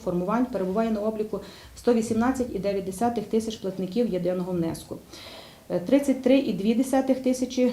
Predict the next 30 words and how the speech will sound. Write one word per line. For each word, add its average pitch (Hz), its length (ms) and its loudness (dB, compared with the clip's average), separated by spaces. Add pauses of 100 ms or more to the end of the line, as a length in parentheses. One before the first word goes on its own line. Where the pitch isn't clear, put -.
(120)
юридичних 214 720 2
та 220 100 2
вісімдесят 214 640 -4
п'ять 208 300 0
і 175 400 -2
вісім 233 300 0
десятих 226 400 -2
фізичних 170 500 -4
осіб. - 300 -8 (340)
Власні 277 300 4
надходження 262 580 4
коштів, 262 400 0
включаючи 214 520 -2
суми 208 260 -4
Є 196 100 -4
С 214 240 -2
В - 20 -2
за 196 100 -6
деякі 202 280 -6
категорії 196 640 -2
застрахованих 185 680 -4
осіб, 226 280 -2
за 185 80 -4
перше 202 280 -4
півріччя 214 420 -4
дві 185 120 -4
тисячі 208 280 -4
двадцять 185 260 -4
третього 190 420 -2
року 262 280 2